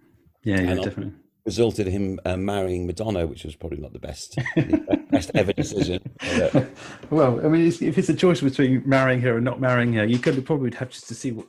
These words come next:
Speaker 1: how it, how it goes, don't you,
Speaker 2: Well, I
Speaker 1: really?
Speaker 2: suppose you would, yeah.
Speaker 1: <laughs> Um,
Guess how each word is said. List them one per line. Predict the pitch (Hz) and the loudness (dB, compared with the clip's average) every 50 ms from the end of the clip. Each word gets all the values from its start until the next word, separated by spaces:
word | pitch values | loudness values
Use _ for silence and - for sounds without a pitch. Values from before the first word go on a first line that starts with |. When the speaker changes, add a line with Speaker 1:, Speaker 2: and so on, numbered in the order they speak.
| _ - | _ -6
Speaker 1:
how | 120 127 117 107 | -2 -2 -2 -2
it, | 98 - - _ - | -4 -10 -16 _ -8
how | - 127 117 110 | -4 -2 -2 -2
it | 113 | 0
goes, | - 156 143 113 107 107 - | 0 2 2 2 2 2 2
don't | 165 165 147 | 2 2 4
you, | 131 | 6
Speaker 2:
Well, | 123 160 135 | 6 8 8
I | 135 | 6
Speaker 1:
really? | 151 143 165 156 143 | 8 8 10 10 10
Speaker 2:
suppose | 202 202 113 110 101 92 85 | 8 6 6 8 6 6 6
you | 90 92 | 2 -4
would, | 80 71 71 - 175 - - - - | -4 -4 -4 -4 -4 -6 -6 -6 -8
yeah. | - - - - - - 123 117 - _ | -8 -8 -8 -10 -14 -12 -12 -14 -14 _
Speaker 1:
<laughs> | - - - - - 294 202 - | -14 -12 -10 -10 -10 -12 -8 -4
Um, | - 190 196 196 214 208 233 - | 0 0 2 2 0 -2 -4 -8